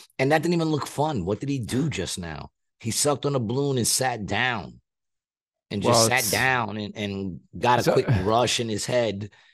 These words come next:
Speaker 1: And then he jumped up and finished his beer. It's not, it's not worth going through when that man has gone through, but he
Speaker 2: Well,
Speaker 1: looks like
Speaker 2: I, I'm sorry. The Whippets did not put the guy there.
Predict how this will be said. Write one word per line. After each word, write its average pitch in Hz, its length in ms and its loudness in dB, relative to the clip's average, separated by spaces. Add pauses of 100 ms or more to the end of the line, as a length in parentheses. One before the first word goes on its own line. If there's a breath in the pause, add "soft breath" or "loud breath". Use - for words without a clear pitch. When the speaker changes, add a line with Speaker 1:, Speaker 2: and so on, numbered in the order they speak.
(120 soft breath)
Speaker 1:
And 123 80 -4
then 135 120 4
he 131 80 2
jumped 117 320 2
up 123 160 0
and 110 80 -6
finished 113 320 -4
his 110 120 -8
beer. 90 380 -2 (2250)
It's - 160 -20
not, 131 320 0 (1400)
it's - 100 -16
not 139 240 2
worth 117 260 2
going 110 280 -4
through 127 300 0
when 95 120 0
that 101 180 0
man 104 280 -2
has 92 140 -8
gone 101 300 -4
through, 113 300 -2
but 82 160 -6
he 90 100 -8
Speaker 2:
Well, 147 140 8
Speaker 1:
looks 147 100 6
like 95 120 -4
Speaker 2:
I, 147 200 2
I'm 143 200 4
sorry. 123 260 6
The 120 100 2
Whippets 135 420 4
did 120 180 4
not 117 260 6
put 143 180 4
the 123 80 0
guy 104 280 2
there. 87 480 -2